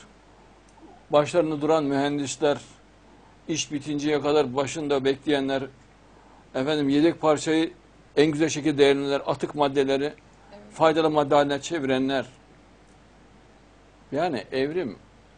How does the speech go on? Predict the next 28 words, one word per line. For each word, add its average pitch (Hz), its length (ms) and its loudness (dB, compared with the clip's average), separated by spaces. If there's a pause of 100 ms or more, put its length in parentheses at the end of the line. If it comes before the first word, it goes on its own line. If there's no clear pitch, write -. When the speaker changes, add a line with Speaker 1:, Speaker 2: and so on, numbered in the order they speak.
(1040)
Speaker 1:
komik 151 340 -6 (260)
ve 123 100 -6
aciz 110 400 -6
konuma 92 400 -12 (160)
düştü. - 240 -20 (260)
Çok 226 280 -8
ilkeldir 143 460 -6 (120)
evrimin 104 360 -6
anlatılış 107 600 -10
tekniği. 85 380 -12 (1120)
Yani 123 260 0 (180)
anlatılışı 135 540 -4
öyle 135 240 -2 (140)
karmaşık, 131 560 -6 (760)
e, 101 320 -8 (140)
bilimsel 127 500 -6 (280)
detaylara 120 480 -6
dayalı 117 260 -6
değil 117 160 -6
de 90 120 -14
çok 233 200 -10
ilkeldir. 92 640 -12
Çok - 320 -12
basit 127 320 -10
ve 123 80 -6
çok - 280 -14
sade 127 300 -2
açıklar. - 360 -14